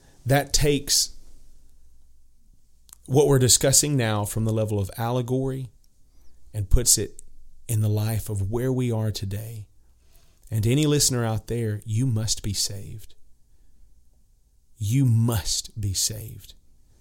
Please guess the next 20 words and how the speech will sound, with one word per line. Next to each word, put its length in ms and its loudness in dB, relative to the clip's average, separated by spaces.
Otherwise, 800 2
you 260 2
will 280 4
not 380 2
enter 280 -2
into 160 0
that 180 -4
celestial 440 -6
city. 400 -4
You 220 0
will 360 2
not 400 -4
know 420 -2
Christ. 640 -4
You 160 -2
will 100 2
not 120 0
know 120 2
his 160 0
goodness. 640 -2